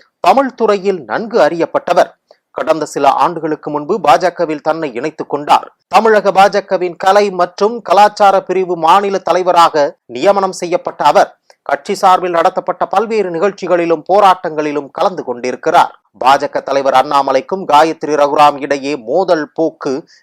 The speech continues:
நிலவி வந்ததாகவும் கூறப்பட்டது. ஆனால் எந்த கருத்தையும் கூறாமல் இருந்து அமைதி காத்து வந்தார் காயத்ரி ரகுராம். இதனையடுத்து கடந்த இரண்டாயிரத்தி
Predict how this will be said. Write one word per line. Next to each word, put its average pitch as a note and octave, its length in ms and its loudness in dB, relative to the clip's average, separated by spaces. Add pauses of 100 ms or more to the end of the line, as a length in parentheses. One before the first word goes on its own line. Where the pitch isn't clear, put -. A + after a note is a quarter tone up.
(100)
நிலவி F#3 340 0
வந்ததாகவும் D3+ 720 0
கூறப்பட்டது. D3 580 0 (640)
ஆனால் D3 300 2 (380)
எந்த G3 180 -2 (100)
கருத்தையும் F#3+ 500 0
கூறாமல் E3+ 500 2
இருந்து D#3 260 0 (260)
அமைதி G#3+ 360 -2
காத்து F#3 320 0
வந்தார் D#3+ 400 2
காயத்ரி D#3 500 0
ரகுராம். C#3 320 2 (360)
இதனையடுத்து D3+ 560 -2 (380)
கடந்த E3+ 300 2 (100)
இரண்டாயிரத்தி F3 560 2